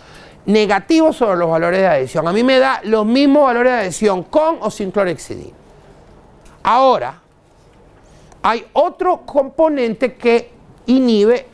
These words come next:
la actividad o que desactiva a las enzimas,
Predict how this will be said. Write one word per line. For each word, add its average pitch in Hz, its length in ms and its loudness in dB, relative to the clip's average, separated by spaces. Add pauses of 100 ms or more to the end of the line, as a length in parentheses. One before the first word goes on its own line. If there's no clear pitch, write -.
la 180 140 2
actividad 165 640 -2
o 202 160 0
que 208 100 -2
desactiva 208 960 -2
a 156 60 -2
las 147 160 -4
enzimas, 262 540 -2